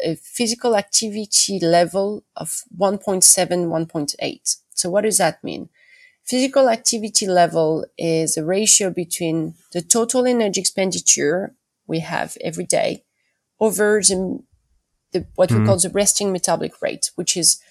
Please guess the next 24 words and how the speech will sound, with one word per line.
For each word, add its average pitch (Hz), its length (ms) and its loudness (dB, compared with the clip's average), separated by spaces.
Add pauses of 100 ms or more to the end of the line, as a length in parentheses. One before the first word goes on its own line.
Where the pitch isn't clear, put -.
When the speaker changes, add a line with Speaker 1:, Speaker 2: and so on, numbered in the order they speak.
(260)
Speaker 1:
the 185 80 0
minimum 214 720 2 (120)
amount 180 440 0
of 165 140 -6 (140)
Speaker 2:
Hmm. 104 240 0 (240)
Speaker 1:
energy 165 680 0
our 175 160 0
body 175 260 0
needs 156 460 0
for, 151 640 -2 (360)
um, 143 840 -4 (220)
the 147 220 2
survival 160 580 0
function, - 540 -6 (160)
you - 80 -14
know, 52 140 -10
for - 540 -8 (340)
breathing, 160 800 0
cardio, 147 400 -4
uh, 143 260 -4
for 139 340 -6
heart 160 320 -2
to 165 100 -6
beat, 143 500 -4